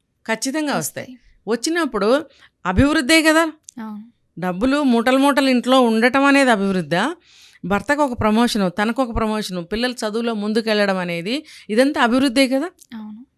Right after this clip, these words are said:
Speaker 1: లక్ష్మిని అనేక రూపాల్లో కొలుస్తాం మనం కదా.
Speaker 2: అవును.
Speaker 1: అందులో, ఆ, మరి చదువు,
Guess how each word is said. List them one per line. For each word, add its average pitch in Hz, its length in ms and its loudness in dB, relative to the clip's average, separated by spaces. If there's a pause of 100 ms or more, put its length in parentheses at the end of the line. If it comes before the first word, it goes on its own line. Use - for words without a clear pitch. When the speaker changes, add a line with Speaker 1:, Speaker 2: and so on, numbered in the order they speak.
(760)
Speaker 1:
లక్ష్మిని 277 540 -2
అనేక 226 420 -2
రూపాల్లో 220 440 -2
కొలుస్తాం 151 520 -10
మనం 131 200 -10
కదా. 196 240 -8
Speaker 2:
అవును. 214 280 -14 (260)
Speaker 1:
అందులో, 254 340 2 (520)
ఆ, 175 80 -8 (320)
మరి 170 180 -8 (120)
చదువు, 240 480 0